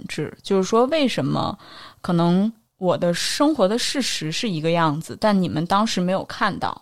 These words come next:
反而会引发对我的一些非常不信任的一些想象，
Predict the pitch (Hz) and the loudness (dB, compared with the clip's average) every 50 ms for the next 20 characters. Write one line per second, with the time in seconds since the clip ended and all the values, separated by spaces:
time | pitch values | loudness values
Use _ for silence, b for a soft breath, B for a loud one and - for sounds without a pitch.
0 | _ _ - - - 180 165 156 151 156 165 165 180 196 226 B B B B B | _ _ -8 0 2 2 4 4 2 2 4 4 4 2 0 B B B B B
1 | B B - 247 226 214 180 170 120 135 - - 190 180 185 185 185 185 - - | B B 2 4 4 4 4 0 -2 -2 -2 2 4 6 6 6 4 2 0 0
2 | 220 190 175 165 143 - 160 165 160 175 180 170 - - 185 180 185 185 185 - | 2 2 2 2 0 -2 -2 -2 -2 -2 -2 -2 0 2 4 6 6 4 2 -2
3 | - - - 269 285 254 220 196 190 - 196 185 - - 262 233 202 180 175 170 | -8 -2 0 0 2 2 0 0 0 -2 -4 -4 -2 -2 -2 0 0 0 0 0
4 | 165 170 170 175 175 - - 190 208 196 - - 175 - - - - - - 214 | 0 0 -2 -2 -4 -2 0 0 0 0 0 -2 -2 -2 -4 -6 -6 -2 2 2
5 | 190 156 - | 2 2 0